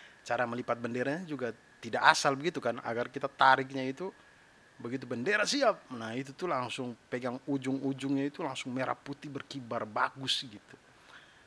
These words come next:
Nah, saya takut sekali sih. Tapi yang paling tidak enak itu, kalau kita jadi petugas upacara, baru kita ada tahan berak karena grogi. <laughs> Aduh, itu paling tidak enak. Itu paling tidak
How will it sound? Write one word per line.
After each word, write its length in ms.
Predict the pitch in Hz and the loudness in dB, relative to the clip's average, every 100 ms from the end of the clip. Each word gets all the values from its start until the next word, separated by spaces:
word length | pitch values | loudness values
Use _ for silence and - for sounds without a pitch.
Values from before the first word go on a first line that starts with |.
| - - | -20 -8
Nah, 100 | 113 | -6
saya 80 | 123 | -4
takut 320 | - 104 110 | -6 -8 -6
sekali 400 | - 110 113 101 | -4 -2 -2 -4
sih. 140 | 104 - - - - - - - - - - - - - - - - | -10 -18 -20 -20 -20 -20 -20 -20 -20 -20 -20 -20 -20 -20 -20 -20 0
Tapi 160 | 156 | 6
yang 100 | 220 | 6
paling 160 | 180 165 | 8 4
tidak 240 | 156 143 | 6 6
enak 200 | 156 170 147 | 6 4 2
itu, 220 | 151 202 - - - - - - - - - - - | -2 -4 -4 -18 -20 -20 -20 -20 -20 -20 -20 -12 -2
kalau 160 | 135 | -2
kita 160 | 127 170 | -2 -2
jadi 160 | 165 | 0
petugas 380 | 147 131 127 127 | -2 -2 -2 -2
upacara, 460 | 120 120 110 101 123 - - - - | -2 -2 -2 -2 -6 -8 -20 -20 -6
baru 160 | 123 131 | -4 -4
kita 220 | 160 151 | 0 0
ada 80 | 139 | 2
tahan 240 | 120 113 | 0 -2
berak 300 | 113 135 143 | 2 2 2
karena 180 | 127 117 | 0 -4
grogi. 400 | 113 123 135 117 110 - - | -4 -2 -2 -4 -10 -14 -18
<laughs> 220 | - - | -16 -14
Aduh, 540 | 165 160 160 - - - | -12 -10 -10 -12 -12 -12
itu 200 | - - | -10 -12
paling 300 | - - 262 | -10 -8 -6
tidak 260 | - 285 262 - | -4 -2 -2 -2
enak. 180 | - 240 - - - - - - - - - - - - - | -4 -4 -8 -20 -20 -20 -20 -20 -18 -14 -12 -12 -12 -16 0
Itu 280 | 151 147 170 | 0 2 0
paling 440 | 143 135 113 107 104 | 0 0 2 -2 -8
tidak 240 | - 107 | -10 -8